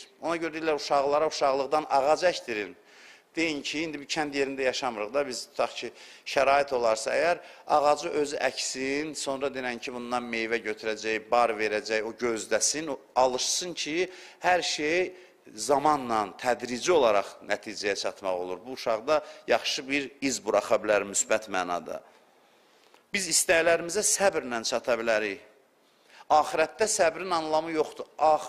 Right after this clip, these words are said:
biz niyə görə bu dünyada ümumiyyətlə istəyirik tez olsun? Çünki bu bizim fitrətimizdədir. Çünki biz elə bir aləmə hazırlanırıq ki, orada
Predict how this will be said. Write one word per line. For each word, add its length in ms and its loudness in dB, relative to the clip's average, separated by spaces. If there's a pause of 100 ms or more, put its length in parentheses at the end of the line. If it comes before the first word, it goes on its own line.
biz 160 -6
niyə 160 -4
görə 160 -2
bu 160 -8
dünyada 380 -4
ümumiyyətlə 280 -10
istəyirik 380 -10
tez 240 -4
olsun? 340 -4
Çünki 220 -12
bu 140 -18
bizim 100 -12
fitrətimizdədir. 960 -6 (420)
Çünki 300 -6
biz 160 -8
elə 220 4
bir 180 -6
aləmə 480 2
hazırlanırıq 880 0
ki, 140 -6 (180)
orada 240 4